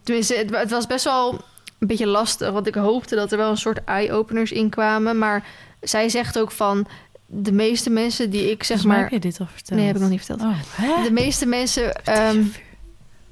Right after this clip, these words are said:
Speaker 1: nee, ik heb wel zelf van heel veel mensen in de D M en zo tips gekregen. Dus ik heb wel wat van tips gedeeld. <coughs> Maar ik heb nog niet gedeeld wat het gesprek met die vrouw was. Want eigenlijk was het ook weer niet zo boeiend. Dus wat ik dus een beetje tegen vond vallen,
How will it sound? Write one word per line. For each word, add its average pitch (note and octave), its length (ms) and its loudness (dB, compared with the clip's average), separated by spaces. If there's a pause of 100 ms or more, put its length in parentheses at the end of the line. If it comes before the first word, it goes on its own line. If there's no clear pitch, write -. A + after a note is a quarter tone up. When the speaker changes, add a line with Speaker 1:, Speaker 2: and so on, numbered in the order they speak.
Speaker 1:
nee, A3+ 280 2
ik A3+ 80 -2
heb C4 120 -2
wel B3+ 160 0
zelf B3 420 -2
van A#3 180 0
heel A3 100 2
veel A3+ 120 0
mensen G#3+ 540 2
in - 160 -2
de G3+ 80 4
D G3+ 220 2
M A#3 40 4
en A3+ 80 2
zo G3 280 0 (100)
tips - 220 -4
gekregen. F#3 360 -2
Dus G3 100 0
ik - 60 -8
heb A3 120 -2
wel G3 140 0
wat A3+ 180 0
van G#3+ 160 0
tips G3 180 -4
gedeeld. G3+ 420 0
<coughs> - 20 2 (680)
Maar - 460 0
ik B3 100 0
heb A#3+ 120 0
nog A3+ 140 2
niet A3+ 180 2
gedeeld G#3 280 2
wat G3 120 2
het G3 140 0
gesprek - 280 -4
met G3 100 2
die F#3+ 100 -2
vrouw G3+ 220 0
was. - 280 -6 (300)
Want G3 140 0
eigenlijk G3+ 300 -2
was G3 100 0
het G3 120 -6
ook F#3+ 60 -2
weer G3 80 2
niet F#3+ 140 2
zo G3 180 0
boeiend. F3+ 300 0
Dus F3+ 160 -2
wat G#3 100 -4
ik G3 80 -6
dus F3+ 120 -2
een F3+ 60 -4
beetje F#3 240 -2
tegen G#3 260 -2
vond - 160 -6
vallen, - 320 -2